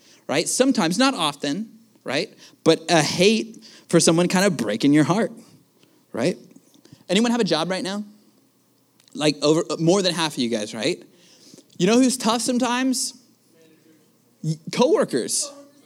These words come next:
right? Right? Alex, where are you at? Jason doesn't work for you, does he? Okay,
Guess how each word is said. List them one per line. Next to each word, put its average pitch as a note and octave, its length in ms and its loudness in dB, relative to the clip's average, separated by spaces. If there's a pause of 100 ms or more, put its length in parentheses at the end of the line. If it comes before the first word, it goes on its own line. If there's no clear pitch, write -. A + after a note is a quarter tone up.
(140)
right? F#3 380 2 (760)
Right? E3+ 340 4 (500)
Alex, F#3 320 4
where F3+ 60 2
are F#3 40 4
you G#3 140 4
at? A3 220 0 (640)
Jason F#3+ 260 4
doesn't D#3+ 180 2
work C#3 140 0
for - 80 -4
you, A2 60 0
does A#2 160 0
he? D#3 260 -4 (380)
Okay, C#3 480 0